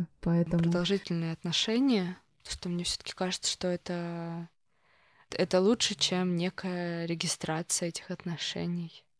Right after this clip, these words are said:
Speaker 1: Да, должно быть просто доверие, м, высокого
Speaker 2: Мгм.
Speaker 1: уровня, что действительно, да, вот сейчас мы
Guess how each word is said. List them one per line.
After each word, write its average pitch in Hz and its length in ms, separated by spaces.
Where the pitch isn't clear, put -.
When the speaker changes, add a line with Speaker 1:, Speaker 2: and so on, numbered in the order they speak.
Speaker 1:
Да, 247 260
должно 220 340
быть 202 300
просто 208 380
доверие, 180 720
м, 175 440
высокого 175 640
Speaker 2:
Мгм. 180 100
Speaker 1:
уровня, 180 400
что 156 520
действительно, 170 640
да, 165 300
вот 160 200
сейчас 208 480
мы 175 320